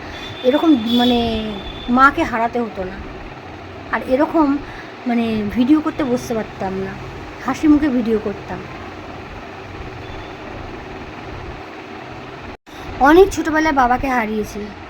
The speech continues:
জ্ঞান হওয়ার পর থেকে আমার মাই সব ছিল, মাই মা, মাই বাবা, সব কিছু।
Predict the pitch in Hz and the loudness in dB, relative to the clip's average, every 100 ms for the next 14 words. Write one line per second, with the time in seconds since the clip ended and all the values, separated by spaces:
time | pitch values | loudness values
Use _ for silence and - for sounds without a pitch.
0 | - - - - - - 240 254 285 294 | -16 -16 -14 -14 -12 -2 4 6 6 6
1 | 294 285 269 269 - 294 294 269 254 254 | 6 4 0 -4 -6 -6 -4 -2 0 0
2 | 254 - - - - 233 254 262 285 - | -2 -10 -14 -10 -2 2 6 4 2 0
3 | 226 - - 196 196 - - - - - | -4 -6 -10 -10 -10 -12 -16 -18 -18 -12
4 | 240 233 233 240 269 269 269 269 320 330 | -4 0 2 4 4 4 6 6 4 -2
5 | 247 220 220 247 269 233 208 190 190 - | -4 -2 0 2 4 4 4 2 -4 -8
6 | - - 285 - - 214 | -14 -6 -6 -6 -10 -10